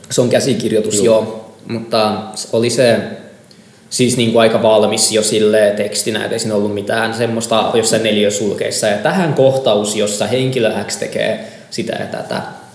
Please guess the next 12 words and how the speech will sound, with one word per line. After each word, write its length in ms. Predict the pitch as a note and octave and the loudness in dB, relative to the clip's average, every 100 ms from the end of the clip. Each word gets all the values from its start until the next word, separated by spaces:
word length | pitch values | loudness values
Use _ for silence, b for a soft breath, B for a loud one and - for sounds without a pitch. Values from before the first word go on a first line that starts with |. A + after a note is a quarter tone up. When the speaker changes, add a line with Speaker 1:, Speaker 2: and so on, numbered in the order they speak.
| - | -6
Speaker 2:
Minkälaista 400 | B2+ A#2 C#3 - | 0 4 4 4
on 100 | A2+ | 2
kuunnella, 640 | F2+ B2 A2+ G#2 F#2+ - - - - - | 2 2 4 2 0 -4 -10 -12 -12 -4
kustantaja 460 | A2+ A2+ F#2+ F#2 | 0 0 0 0
antaa 220 | F2+ F#2 | 0 -2
palautetta, 680 | E2+ F#2+ G2 F2 F2+ - - | -2 0 0 0 -4 -8 -10
punakynä 680 | - A#2 G2 F#2 - F2 E2 | -4 -2 -2 -2 -4 -4 -2
viuhuu, 380 | F#2 F2+ F#2 E2 | -4 -4 -6 -6
niin 160 | E2+ - | -8 -4
miten, 220 | A2+ A#2+ | 0 2
miten, 240 | B2 A#2 - | 4 2 2
tota, 480 | A2 G2+ F2 - | 0 0 0 -4